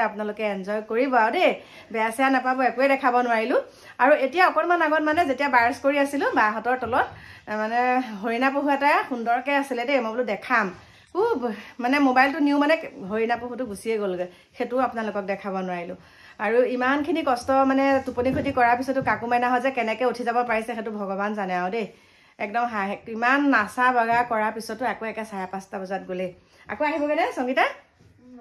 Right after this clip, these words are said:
Speaker 2: আহিবগৈ, আহিবগৈ।
Speaker 1: অঁ, আকৌ যাবগৈ বাৰু, বাহিৰে বাহিৰে সিহঁত যাবগৈ। আৰু আমিও আজি যামগৈ, কাৰণ আঠাইছ তাৰিখে পৰিলেই জন্মদিন, সেইকাৰণে অকণমান ইয়াতে ঘূৰি পকি কিবা কিবি কেইটামান বজাৰ কৰি তাৰপিছত একদম আপোনালোকক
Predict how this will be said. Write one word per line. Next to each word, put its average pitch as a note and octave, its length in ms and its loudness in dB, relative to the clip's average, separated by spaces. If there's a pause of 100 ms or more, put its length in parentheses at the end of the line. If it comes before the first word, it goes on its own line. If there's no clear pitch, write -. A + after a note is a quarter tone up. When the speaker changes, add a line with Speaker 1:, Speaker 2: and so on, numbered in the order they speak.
Speaker 2:
আহিবগৈ, A#3+ 500 -20
আহিবগৈ। G#3+ 400 -20
Speaker 1:
অঁ, B3 100 4 (260)
আকৌ B3 140 2 (100)
যাবগৈ C#4 380 4
বাৰু, C#4+ 180 6
বাহিৰে B3 240 2
বাহিৰে C4 220 2
সিহঁত B3+ 240 0
যাবগৈ। A#3+ 280 0
আৰু A#3+ 80 2 (220)
আমিও G#3 200 -4 (100)
আজি A#3 120 -2 (100)
যামগৈ, G#3+ 360 -4
কাৰণ G3+ 220 -6
আঠাইছ F#3+ 300 -8
তাৰিখে G#3+ 240 -8 (320)
পৰিলেই A3+ 360 0 (120)
জন্মদিন, G#3 400 -2 (460)
সেইকাৰণে G#3 340 -6
অকণমান G#3+ 380 -6
ইয়াতে G3+ 260 -4
ঘূৰি G3 180 -2 (100)
পকি G#3+ 220 -8 (120)
কিবা G3 200 -4
কিবি G3 200 -6
কেইটামান G3+ 340 -8
বজাৰ G3 340 -4
কৰি B3+ 200 -4
তাৰপিছত G3+ 320 -10
একদম G#3 240 -10
আপোনালোকক G#3 400 -8